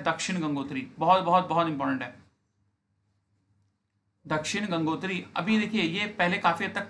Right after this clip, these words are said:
बहुत, अ, ये जो सेंटर था काफ़ी अच्छा काम कर चुका था, लेकिन बहुत आउटडेटेड हो गया था, तो इसको क्या कर दिया गया, अभी आउटडेट कर दिया गया है, आउटडेट कर दिया गया है।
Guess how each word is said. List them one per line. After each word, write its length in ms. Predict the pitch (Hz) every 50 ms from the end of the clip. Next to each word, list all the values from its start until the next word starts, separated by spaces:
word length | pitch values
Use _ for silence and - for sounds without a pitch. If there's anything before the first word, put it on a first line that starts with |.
| - 160
बहुत, 300 | 160 175 180 180 - -
अ, 140 | 160 151 151 147 - - - - - -
ये 60 | 160
जो 80 | 175 190
सेंटर 320 | 185 180 175 175 202 196 196
था 60 | 190
काफ़ी 260 | 185 160 160 180 190
अच्छा 160 | 180 - 190
काम 200 | 180 175 175 180
कर 120 | 180 185 175
चुका 200 | 175 165 165 151
था, 120 | 160 190 - - - - - - - 175
लेकिन 240 | 170 202 214 - - -
बहुत 200 | 165 180 185 185
आउटडेटेड 480 | - 170 170 165 160 170 165 185 190 185
हो 80 | 185 170
गया 200 | 160 170 165 165
था, 80 | 190
तो 80 | 190 190
इसको 200 | 175 - 190 180
क्या 140 | 180 180 175
कर 140 | 175 170
दिया 140 | 160 175 170
गया, 120 | 175 175 160
अभी 140 | 170 190 - -
आउटडेट 380 | 160 160 156 143 170 180 180 180
कर 100 | 160 143
दिया 160 | 151 156 151
गया 160 | 143 143 139
है, 140 | 160 180 - - - _ _ _ _ _ _ _ _ _ _ _ _ _ _ _ _ _ _ _ _ _ _ -
आउटडेट 320 | 147 156 147 165 185 180
कर 120 | 190 175 160
दिया 140 | 175 180 175
गया 140 | 165 160
है। 120 | 165 190